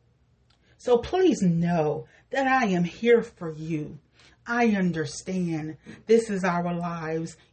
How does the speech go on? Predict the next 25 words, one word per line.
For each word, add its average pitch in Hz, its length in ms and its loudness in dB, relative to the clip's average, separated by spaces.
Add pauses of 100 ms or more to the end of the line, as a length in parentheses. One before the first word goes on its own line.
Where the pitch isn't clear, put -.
each 214 340 -4
and 180 140 0
every 170 400 -6
day. 160 460 -6 (460)
So 233 200 4
please 254 500 -4
submit 214 460 0
your 185 160 -4
questions 277 1040 -2 (360)
to 220 120 2
soulflow, 208 1120 0 (320)
the 208 80 -4
number 233 340 0 (220)
two, 190 380 0 (440)
autism 233 540 2
moms 190 520 -2 (200)
at 208 200 -4
gmail 190 480 0
dot 180 260 -2
com. 165 560 -4 (420)
That 208 160 4
email 208 380 2
again 214 360 0
will 202 140 -2
be 196 360 -6